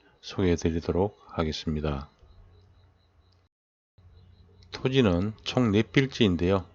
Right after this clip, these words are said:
네 필지 중에서 한 필지는 조금 떨어진 위치에 위치를 하고 있으며 세 필지 토지의 경계입니다.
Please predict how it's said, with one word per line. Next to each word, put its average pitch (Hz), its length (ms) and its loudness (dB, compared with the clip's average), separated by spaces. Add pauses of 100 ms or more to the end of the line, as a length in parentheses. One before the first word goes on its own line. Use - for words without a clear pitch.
(320)
네 101 160 4
필지 110 460 -6
중에서 95 520 0
한 120 240 -6
필지는 87 380 0
조금 85 280 -4
떨어진 92 360 0
위치에 82 320 -4
위치를 80 260 -6
하고 76 120 -2
있으며 90 360 -4 (580)
세 - 200 0
필지 - 420 -4
토지의 90 460 0
경계입니다. 80 800 -2